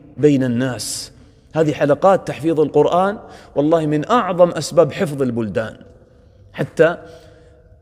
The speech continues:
آه، جاء يعني في بعض الآثار كما ذكر ابن كثير رحمه الله تعالى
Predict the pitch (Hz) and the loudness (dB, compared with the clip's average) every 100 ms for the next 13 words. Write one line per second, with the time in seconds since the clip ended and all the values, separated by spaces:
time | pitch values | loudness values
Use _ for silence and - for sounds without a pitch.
0 | - - - - - 107 202 226 339 127 | -20 -14 -10 -8 -6 -6 -2 0 0 -2
1 | - 196 156 160 190 185 156 135 127 117 | -6 -6 0 0 2 0 -2 0 -2 0
2 | 131 107 113 107 107 123 113 110 110 117 | 0 -2 -6 -6 -4 -4 -4 -6 -8 -6
3 | 139 131 104 107 104 104 104 104 110 107 | -4 -4 -4 -8 -6 -8 -8 -6 -4 -4
4 | 113 | -6